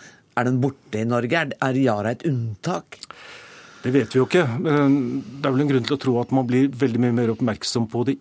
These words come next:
Speaker 2: i de store selskapene. Og det er klart at en dom som dette her, hvor man
Speaker 1: Mm.
Speaker 2: også viser til at toppledelsen har et ansvar, den, eh, vil føre til at folk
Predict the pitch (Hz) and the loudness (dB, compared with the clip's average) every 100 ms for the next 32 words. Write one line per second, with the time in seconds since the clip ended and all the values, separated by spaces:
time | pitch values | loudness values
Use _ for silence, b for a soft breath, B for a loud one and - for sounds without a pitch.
0 | 120 110 117 127 131 113 - 123 - 107 | -4 -4 -2 -2 0 -2 -2 -2 -4 -6
1 | 135 131 139 - 135 117 117 127 135 123 | -4 -4 -4 -4 -2 -2 -4 -4 -2 -2
2 | 110 107 123 - 117 123 123 120 127 151 | -2 0 0 0 0 -2 -2 -4 -2 -2
3 | 135 113 117 113 101 - - 120 113 B | -2 -2 -2 -4 -4 -4 -2 -2 -2 B
4 | B B B 120 107 110 113 113 - 85 | B B B -2 -2 -4 -6 -6 -8 -12
5 | - 107 98 92 - 127 110 95 104 107 | -10 -6 -4 -4 -2 -4 -4 -2 -2 -4
6 | 127 - 123 - - 156 151 - B B | -8 -6 -4 -4 -2 -2 -2 -10 B B
7 | B B - 120 113 123 127 120 123 117 | B B -6 -2 0 2 0 0 -2 -4
8 | 123 113 120 104 110 - 113 | -4 -2 -2 -2 -4 -4 -8